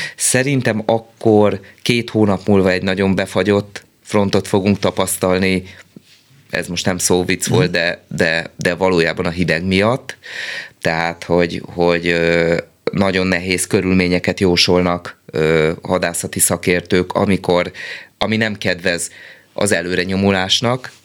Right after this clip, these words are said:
Speaker 1: tehát, hogy itt, itt, ö, valószínűleg az oroszok beássák magukat, az ukránok meg nem annyira törnek előre, és ahol az oroszok törnének előre, o-, ott is inkább, ö, lassulásra lehet számítani,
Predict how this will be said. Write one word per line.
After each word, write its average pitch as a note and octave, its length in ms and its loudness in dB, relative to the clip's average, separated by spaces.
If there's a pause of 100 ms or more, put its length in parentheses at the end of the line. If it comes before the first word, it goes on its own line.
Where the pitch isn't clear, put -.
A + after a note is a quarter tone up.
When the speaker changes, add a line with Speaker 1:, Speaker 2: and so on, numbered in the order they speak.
Speaker 1:
tehát, F2+ 320 0
hogy F#2 160 2
itt, - 340 -2
itt, F2+ 320 -4
ö, F2+ 220 4
valószínűleg F2 760 0
az F2 120 0
oroszok E2 360 0
beássák A2 520 0
magukat, F2+ 380 -2
az F2+ 100 -4
ukránok E2+ 460 -4
meg - 180 -4
nem F2 340 -4
annyira G2+ 360 4
törnek F#2+ 420 0
előre, F2+ 380 2 (260)
és G#2 200 2
ahol G2 200 2
az F#2+ 140 2
oroszok F#2+ 400 2
törnének F2+ 500 0
előre, E2+ 380 0 (240)
o-, - 260 -2
ott - 380 -2 (100)
is - 360 0 (100)
inkább, F#2+ 640 0
ö, F2+ 220 6
lassulásra G#2+ 720 2
lehet G#2 280 2
számítani, G#2+ 800 2